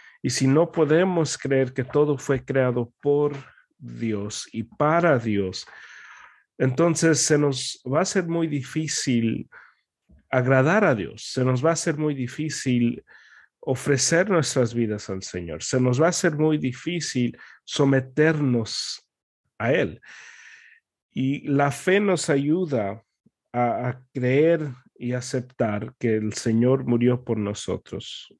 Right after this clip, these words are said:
uno. Dos, nos ayuda a creer y entender que el Señor creó todo. Y la tercera cosa es que nos ayuda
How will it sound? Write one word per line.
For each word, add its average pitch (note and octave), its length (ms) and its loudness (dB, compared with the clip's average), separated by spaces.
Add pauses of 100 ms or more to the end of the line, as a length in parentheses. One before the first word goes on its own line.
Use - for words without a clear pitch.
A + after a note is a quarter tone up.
(120)
uno. A#2+ 480 -2 (920)
Dos, A2+ 720 2
nos A2+ 300 -2
ayuda C#3+ 400 6
a C3 100 -2
creer A#2+ 480 2 (540)
y - 100 -2
entender G#2 540 -4
que - 80 -6
el G#2 80 -4
Señor A#2 560 0 (180)
creó A2 460 -2
todo. B2+ 440 0 (1400)
Y C#3+ 80 0
la C3+ 160 2
tercera E3+ 580 0
cosa B2+ 360 0
es A#2 160 -6
que C#3 120 -2
nos B2 240 -2
ayuda F#3 640 0